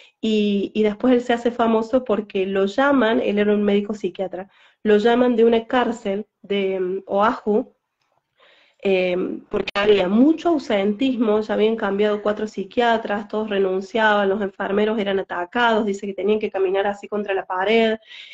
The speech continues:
em, y cuando él empieza, cuando llega, dice que al cabo de tres meses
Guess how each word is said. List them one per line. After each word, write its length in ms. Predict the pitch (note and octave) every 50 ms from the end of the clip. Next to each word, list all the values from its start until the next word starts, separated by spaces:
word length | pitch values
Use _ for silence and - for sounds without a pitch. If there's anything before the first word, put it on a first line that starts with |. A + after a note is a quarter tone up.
| - - -
em, 760 | - G#3 G#3 G3+ G3+ G3 G3 F#3+ F#3+ F#3 - - - - - - _ _ _ _ _ _ _ _ _ _ -
y 520 | - A3 A3 G#3+ G#3+ G#3+ G#3 G3+ - - -
cuando 280 | - A3+ A3 A3 A#3
él 100 | C4+ C#4+
empieza, 640 | D4 C4 B3 C4 B3+ - D4 D4 C#4+ C#4+ - B3 B3
cuando 260 | B3 G3+ G3 G3 G3
llega, 460 | G3 G3 B3 B3+ B3+ B3 A#3 A#3 A#3+ B3
dice 260 | A#3 B3 - - D4
que 60 | -
al 100 | C4 B3
cabo 240 | B3+ - A#3 A#3+ A#3
de 100 | G#3+ G3+
tres 360 | G3+ - A#3+ B3+ C#4 C4 -
meses 680 | - A3 G3 G3 G3+ - - - E4 G4 G#4 G#4 -